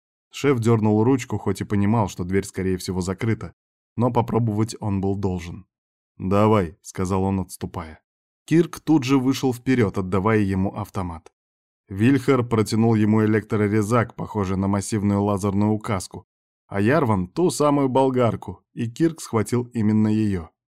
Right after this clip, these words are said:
"Простите, парни, но я хочу устроить тут фееричный бум", заявил Кирк и что-то нажал, заставляя металлический диск с зубьями быстро вращаться. "Лучше не смотрите, а то еще ослепнете",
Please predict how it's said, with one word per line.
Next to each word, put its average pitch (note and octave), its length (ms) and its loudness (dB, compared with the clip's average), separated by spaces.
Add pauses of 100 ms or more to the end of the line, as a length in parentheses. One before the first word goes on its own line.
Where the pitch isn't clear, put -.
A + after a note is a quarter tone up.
(360)
"Простите, C3+ 680 4
парни, C#3 440 6
но C3+ 200 6
я C3 220 4
хочу C3 340 0
устроить B2+ 600 4
тут A#2+ 180 2
фееричный C#3 840 4
бум", G2 560 0 (380)
заявил G2 540 0
Кирк B2+ 340 -2
и A2 60 0
что-то B2 360 -2
нажал, A#2 400 2
заставляя G#2+ 480 0
металлический A2 760 -2
диск A#2 360 0
с G#2+ 60 -4
зубьями G#2+ 480 2
быстро G#2 380 -2
вращаться. G2 640 -8 (800)
"Лучше B2+ 520 4
не B2+ 140 6
смотрите, A#2+ 720 2
а G#2+ 60 0
то B2 180 2
еще B2 360 2
ослепнете", B2 840 0